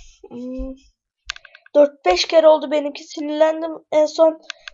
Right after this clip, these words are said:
bir videoya baktım. Evet, bakın o-, oldu arkadaşlar.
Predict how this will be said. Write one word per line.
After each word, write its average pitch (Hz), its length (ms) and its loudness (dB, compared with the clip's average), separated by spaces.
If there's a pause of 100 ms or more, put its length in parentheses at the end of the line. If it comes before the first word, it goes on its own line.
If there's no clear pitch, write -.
(540)
bir 277 200 -6
videoya 311 460 2
baktım. 311 360 -2
Evet, 294 380 0
bakın 285 320 -4
o-, 285 260 -6
oldu 262 220 -6
arkadaşlar. 285 800 -4